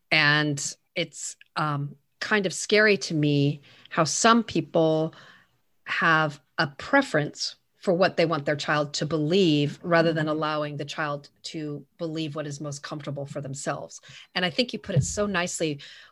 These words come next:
Speaker 1: when it was, if we have a less spiritually enlightened, which is no judgment or anything. It's just they came into this earth and they need more structure.
Speaker 2: Mm-hmm.
Speaker 1: Some kids are A D H D. They need a little bit more, uh,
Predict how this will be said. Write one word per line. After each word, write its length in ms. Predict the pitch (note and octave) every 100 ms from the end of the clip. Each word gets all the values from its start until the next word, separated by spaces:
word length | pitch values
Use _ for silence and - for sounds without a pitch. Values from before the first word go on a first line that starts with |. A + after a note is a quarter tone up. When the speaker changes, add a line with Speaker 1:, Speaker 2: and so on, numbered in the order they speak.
| -
Speaker 1:
when 200 | F3 E3+
it 100 | E3+
was, 300 | E3+ D#3 - _
if 200 | F#3+ D3+
we 120 | F#3+ F3
have 320 | F#3+ E3 E3+ -
a 80 |
less 320 | D#3 E3 F#3+ -
spiritually 580 | - - F#3 - F3+
enlightened, 540 | D#3+ D#3 D3+ D3 D3 D#3
which 180 | - G#3
is 260 | A#3 - - _ _
no 240 | E3+ G3+ G#3
judgment 540 | - F3+ A3 D3+ C#3+
or 60 | -
anything. 420 | E3+ G#3+ E3 D3
It's 140 | C#3+
just 140 | E3+ D3
they 80 | E3+
came 240 | - F#3
into 180 | F3 E3
this 200 | D#3+ C#3+
earth 200 | G3+ F3
and 120 | E3+ D#3+
they 80 |
need 240 | D#3 E3+ -
more 180 | E3+ D#3
structure. 640 | - A#3 E4+ - - - _ - -
Speaker 2:
Mm-hmm. 220 | F3 C#3+
Speaker 1:
Some 200 | E3+ G3+
kids 320 | G3 G#3+ G#3 F#3
are 80 | -
A 120 | F#3
D 120 | G3
H 200 | F#3 -
D. 320 | B3 A#3+ - _ _ -
They 240 | E3 F#3+
need 180 | G#3+ A3
a 40 | G#3
little 200 | G#3 G3
bit 220 | G3+ F#3+
more, 400 | G3 G3+ G3+ G3 - - - -
uh, 280 | D#3+ D#3+